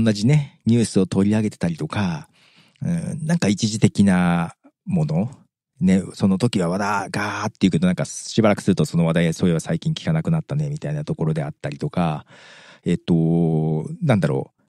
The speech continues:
う、中身のないコメンテーターのコメントであったりとか。<laughs> ただ、ただね、この辺はね、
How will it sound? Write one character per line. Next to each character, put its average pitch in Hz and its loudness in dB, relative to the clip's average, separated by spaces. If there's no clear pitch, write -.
う、 196 0
中 107 2
身 98 2
の 90 4
な 90 2
い 82 0
コ - -8
メ 87 0
ン 87 -2
テ 85 0
ー - -6
タ 71 -8
ー 71 -6
の 71 -6
コ - -8
メ 73 -2
ン - -10
ト - -2
で - -4
あ 82 -8
っ - -14
た - -6
り 107 -10
と - -16
か。 - -2
<laughs> - -10
た 220 0
だ、 175 2
た 226 6
だ 202 4
ね、 147 2
こ 180 2
の 214 4
辺 240 4
は 240 4
ね、 180 4